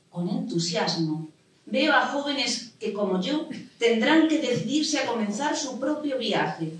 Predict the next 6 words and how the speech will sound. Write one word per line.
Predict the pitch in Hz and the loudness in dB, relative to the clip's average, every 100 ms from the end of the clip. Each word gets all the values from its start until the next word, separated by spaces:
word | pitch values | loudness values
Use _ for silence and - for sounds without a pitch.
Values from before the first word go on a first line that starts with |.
| - _ - | -16 _ -6
modificar | 208 214 214 214 220 277 320 | 0 0 0 -4 -2 0 2
su | 311 269 262 | 2 -4 -6
posición | 220 208 202 - 285 320 339 - | -4 -4 -4 -6 0 2 2 0
en | 208 202 | -4 -2
la | 190 | 0
realidad. | 190 180 165 156 151 156 | 0 2 2 2 0 -6